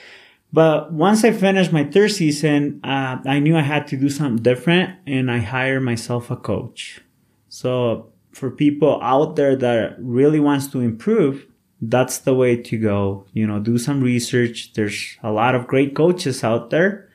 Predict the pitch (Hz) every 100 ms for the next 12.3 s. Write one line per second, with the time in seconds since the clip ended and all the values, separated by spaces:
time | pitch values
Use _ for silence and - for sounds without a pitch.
0 | _ _ _ _ 120 117 113 110 101 -
1 | 117 117 117 - 131 131 135 - _ _
2 | - 123 113 120 131 123 123 135 120 113
3 | 113 104 - - _ _ _ - - 98
4 | 113 117 143 165 151 147 156 202 208 -
5 | _ _ _ - 113 104 117 120 117 117
6 | - 113 117 113 - 104 - - _ _
7 | - _ - 131 143 156 160 185 185 175
8 | 165 151 147 135 135 135 151 - 117 113
9 | 110 120 165 190 - - 110 - - _
10 | 117 120 127 123 110 - 127 123 120 -
11 | 156 160 143 143 120 123 - 165 156 165
12 | 185 214